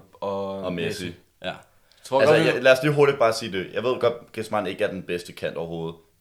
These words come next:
Speaker 2: Men jeg ser bare så på toppen uden, altså, konkurrent der.
Speaker 3: Ja. Ja,
Speaker 2: Kun
Speaker 3: altså,
Speaker 2: på grund af
Speaker 3: altså,
Speaker 2: Messi.
Speaker 3: altså, Gri-, ja, ja, lige præcis.
Speaker 1: Men,
Speaker 3: Altså,
Speaker 1: men bare det, vi siger Messi, så er det
Speaker 3: Mm.
Speaker 1: sådan der.
Speaker 2: Ja,
Speaker 3: Altså,
Speaker 2: så
Speaker 3: jeg vil,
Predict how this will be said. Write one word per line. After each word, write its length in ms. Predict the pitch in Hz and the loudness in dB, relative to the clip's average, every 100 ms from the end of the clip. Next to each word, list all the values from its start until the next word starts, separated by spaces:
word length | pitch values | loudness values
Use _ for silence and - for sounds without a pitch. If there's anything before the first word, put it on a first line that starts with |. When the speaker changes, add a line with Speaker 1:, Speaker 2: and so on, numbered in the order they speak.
| _ | _
Speaker 2:
Men 200 | - 101 - _ _ | -8 -8 -10 _ _
jeg 140 | 92 95 | -4 0
ser 140 | 101 | -2
bare 240 | - 78 | -2 -6
så 80 | 78 | -8
på 120 | 80 | -14
toppen 340 | 73 - 76 78 82 | -12 -8 -6 -8 -10
uden, 140 | 80 | -8
altså, 140 | 78 - 50 _ _ | -8 -10 -12 _ _
konkurrent 460 | - 73 71 71 _ | -14 -12 -14 -16 _
der. 100 | - - - - | -12 -12 -12 -8
Speaker 3:
Ja. 120 | 90 - _ _ _ _ | -8 -10 _ _ _ _
Ja, 160 | 107 98 - | -6 -6 0
Speaker 2:
Kun 100 | 120 | 0
Speaker 3:
altså, 140 | 131 | 2
Speaker 2:
på 40 | |
grund 140 | 120 - | 2 2
af 80 | 85 | 2
Speaker 3:
altså, 160 | 82 | 0
Speaker 2:
Messi. 100 | 147 | -2
Speaker 3:
altså, 140 | 147 170 | 0 2
Gri-, 220 | 180 - 139 | 2 0 -2
ja, 160 | 110 - 139 | -2 -2 -2
ja, 120 | 135 | 0
lige 160 | 123 131 | 2 -2
præcis. 280 | 110 107 151 | -4 -4 0
Speaker 1:
Men, 80 | |
Speaker 3:
Altså, 160 | 165 156 | 0 4
Speaker 1:
men 200 | 170 175 151 | 4 4 2
bare 180 | 147 151 | 4 4
det, 120 | 151 147 | 0 -4
vi 60 | |
siger 220 | 135 131 107 | -4 -4 -4
Messi, 340 | 92 90 98 | -8 -10 -10
så 100 | 107 | -8
er 40 | |
det 80 | 104 | -6
Speaker 3:
Mm. 60 | 98 | -6
Speaker 1:
sådan 140 | 92 | -8
der. 120 | 87 - _ _ | -8 -12 _ _
Speaker 2:
Ja, 120 | 92 | -6
Speaker 3:
Altså, 160 | - - | -2 -2
Speaker 2:
så 80 | 123 | 2
Speaker 3:
jeg 180 | 131 | 2
vil, 300 | 156 143 127 | 2 -2 -4